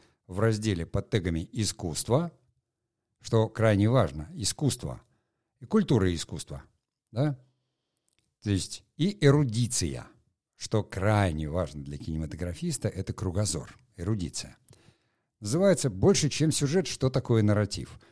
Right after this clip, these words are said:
Слово "нарратив" сегодня используется довольно часто, в основном как синоним сюжета. Однако значение этого слова гораздо шире и одними сюжетами не ограничивается.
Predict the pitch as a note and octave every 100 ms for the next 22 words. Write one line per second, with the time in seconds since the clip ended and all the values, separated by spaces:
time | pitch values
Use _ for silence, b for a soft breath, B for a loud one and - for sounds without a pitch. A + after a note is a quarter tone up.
0 | b b b _ _ _ - - G#3+ F3+
1 | A#2+ A2 G2 F2 E2+ - G#2+ E3 C#3 A#2
2 | - C3 A#2+ B2 - G2+ G2+ A2 A#2+ A#2
3 | G#2+ - F2 - - - _ _ _ -
4 | A2+ G#2+ B2 G#2+ A2+ C#3+ E3 C3+ - G#2
5 | F2+ G#2 A2+ A2+ - A#2 G2+ E2+ - -
6 | _ _ _ _ _ _ _ G#2+ C#3+ E3+
7 | C3+ B2+ C#3+ - C#3+ B2+ B2 A#2+ A#2+ -
8 | E3+ C#3 F#2+ G#2+ C3+ G#2+ C3 - C3 G2
9 | F2 - G2+ G#2 A2+ A#2 G#2 - G2 D3+
10 | C3 A2 F#2 G2+ A#2 G2+ A2+ A2 A#2+ F#2+
11 | F2+ E2+ - B2